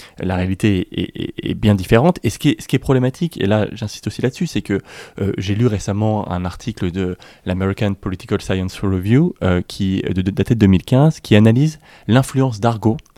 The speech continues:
sur la perception de, des spectateurs. Et en fait, elle conclut, euh, euh, sans appel que d'une part, euh,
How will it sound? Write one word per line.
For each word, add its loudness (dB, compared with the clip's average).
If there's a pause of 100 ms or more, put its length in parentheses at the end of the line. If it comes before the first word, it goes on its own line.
(120)
sur 0
la 4
perception 2
de, 2
des -2
spectateurs. -4 (640)
Et -4
en -2
fait, 2
elle 2
conclut, 0
euh, 2 (100)
euh, -4
sans -2
appel 4
que -2
d'une 0
part, 4
euh, 2